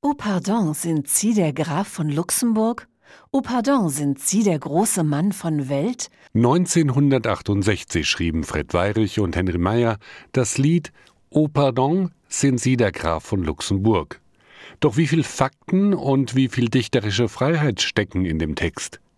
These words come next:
Speaker 2: Hier der Test.
Speaker 1: Oh pardon, genau wie Sie jetzt vor mir stehen, hab ich den Herrn mir vorgestellt.
Speaker 2: Wie realistisch ist es, in Luxemburg einen Graf zu treffen? Gibt es dort den Adelstitel überhaupt?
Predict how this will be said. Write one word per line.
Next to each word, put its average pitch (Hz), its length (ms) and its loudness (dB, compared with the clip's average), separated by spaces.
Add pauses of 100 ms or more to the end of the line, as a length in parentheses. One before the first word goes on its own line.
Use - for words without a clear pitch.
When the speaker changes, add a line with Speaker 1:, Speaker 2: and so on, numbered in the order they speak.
Speaker 2:
Hier 104 380 0 (280)
der 151 140 2
Test. - 420 -2 (360)
Speaker 1:
Oh 294 60 4
pardon, 240 580 0
genau 202 460 2
wie 202 160 0
Sie 170 180 0
jetzt 175 320 -2
vor 254 300 0
mir 175 200 2
stehen, 180 600 -2
hab 170 280 -8
ich - 180 -8
den 254 160 0
Herrn 143 420 -4
mir 196 160 0
vorgestellt. 143 1000 -6 (100)
Speaker 2:
Wie 117 320 2
realistisch 95 720 0
ist - 300 -4
es, 76 260 -4
in 135 220 2
Luxemburg 120 680 0
einen 82 220 -2
Graf 95 260 0
zu 117 120 -4
treffen? 107 420 -2 (380)
Gibt 190 280 0
es 160 160 0
dort 107 240 0
den 98 140 -2
Adelstitel 98 680 -2
überhaupt? 120 560 0